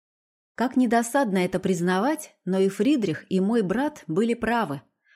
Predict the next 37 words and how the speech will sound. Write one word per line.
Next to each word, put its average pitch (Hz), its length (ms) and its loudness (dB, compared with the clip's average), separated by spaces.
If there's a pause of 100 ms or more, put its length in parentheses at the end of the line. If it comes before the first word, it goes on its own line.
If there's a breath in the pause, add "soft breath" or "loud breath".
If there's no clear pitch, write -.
(100)
По 175 120 0
отношению 202 640 0
к - 80 -6
леди 208 260 2
Рауф 226 500 -2
я 185 240 2
вел 302 180 2
себя 165 300 -2
глупо 190 440 0
и 160 100 0
недостойно 202 720 0
мужчины. 170 680 -2 (480)
Быть 190 220 0
может, 262 320 2
и 254 60 0
правда 302 340 0
стоило 208 400 2
бы 180 100 0
раскрыть 196 540 -2
перед 185 240 0
ней 214 180 0
все 208 220 -4
карты, 196 500 -4 (340 soft breath)
признаться, 202 760 0
как 285 240 -6
много 254 400 4
Милена 175 420 0
для 165 160 0
меня 190 300 -2
значит. 165 580 -4 (340)
Но 175 140 0
одно 190 300 0
дело 208 280 0
подумать, 208 640 0 (100)
а 170 100 -2
другое – 175 560 0
сделать. 156 600 -4